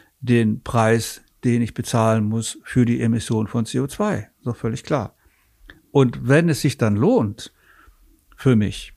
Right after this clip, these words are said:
eine Wärmepumpe einzubauen oder Geothermie zu machen oder etwas Ähnliches, dann werde ich das tun.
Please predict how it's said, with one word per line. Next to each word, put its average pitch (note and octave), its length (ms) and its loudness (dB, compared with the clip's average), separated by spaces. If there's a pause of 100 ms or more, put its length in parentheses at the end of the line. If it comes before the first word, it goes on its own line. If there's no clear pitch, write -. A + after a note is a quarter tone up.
(580)
eine G#2+ 480 2 (180)
Wärmepumpe C#3 640 2
einzubauen G#2 600 -4 (1000)
oder A2+ 340 4
Geothermie B2 640 4
zu - 160 0
machen G2+ 300 0
oder A2 180 -2
etwas - 240 -6
Ähnliches, C3+ 540 -4 (280)
dann D4 120 2
werde D3 140 4
ich - 60 -2
das - 200 -4
tun. A2+ 380 2